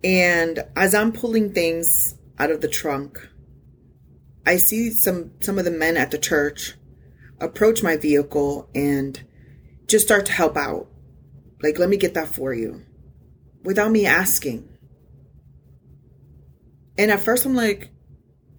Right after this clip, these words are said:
<laughs> you know, my mind went into, "Well, I got it."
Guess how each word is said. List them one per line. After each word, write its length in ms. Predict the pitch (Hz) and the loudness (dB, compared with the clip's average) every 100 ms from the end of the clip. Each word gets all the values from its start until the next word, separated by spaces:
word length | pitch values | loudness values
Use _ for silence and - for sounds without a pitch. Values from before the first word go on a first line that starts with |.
| - - - - | -20 -20 -6 -2
<laughs> 1120 | - - 302 - - - - - - - - | -2 -2 -6 -6 -20 -20 -20 -16 -10 -8 -4
you 100 | 240 | 2
know, 160 | 226 202 | 2 2
my 240 | 208 247 | 2 2
mind 200 | 254 226 | 4 2
went 140 | 208 | -2
into, 180 | 202 190 | -2 -2
"Well, 280 | 170 160 - _ _ - | 0 -2 -2 _ _ -10
I 180 | 135 254 | -4 0
got 260 | 285 269 | 2 2
it." 300 | 143 302 - | 2 -2 -4